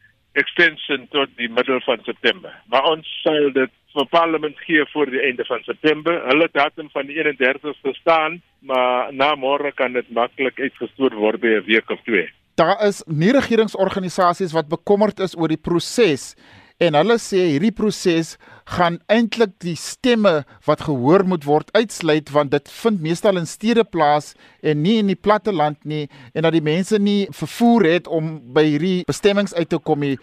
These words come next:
Speaker 2: Wat is jou reaksie daarop?
Speaker 1: Ons gaan die venues môre uitdeel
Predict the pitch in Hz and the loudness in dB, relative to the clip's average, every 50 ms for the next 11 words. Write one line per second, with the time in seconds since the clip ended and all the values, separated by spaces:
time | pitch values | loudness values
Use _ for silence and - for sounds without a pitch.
0 | - _ - 151 170 233 247 - 208 196 202 208 185 180 180 - - 196 151 143 | -6 _ 0 2 2 0 0 0 2 4 4 4 4 2 0 0 -2 -2 2 4
1 | 143 147 143 - - - - - - - - - _ _ _ _ _ _ _ _ | 4 4 4 2 -2 -6 -18 -20 -20 -20 -20 -20 _ _ _ _ _ _ _ _
2 | - - - - - - - - 143 135 127 - 160 151 143 139 127 131 127 127 | -14 -12 -12 -12 -14 -14 -10 -8 -8 -8 -4 -2 -2 -2 -2 -2 -4 -4 -2 -2
3 | 127 127 120 117 - 139 156 165 165 156 151 143 - _ - 120 139 156 160 156 | -2 -2 -2 0 0 0 0 0 -2 -2 -4 -4 -4 _ -2 0 2 2 2 0
4 | 139 127 117 113 - _ _ _ _ _ - 170 156 147 _ - 104 98 92 82 | 0 -2 -2 -4 -8 _ _ _ _ _ -2 0 0 0 _ -8 -10 -8 -8 -10
5 | 80 | -12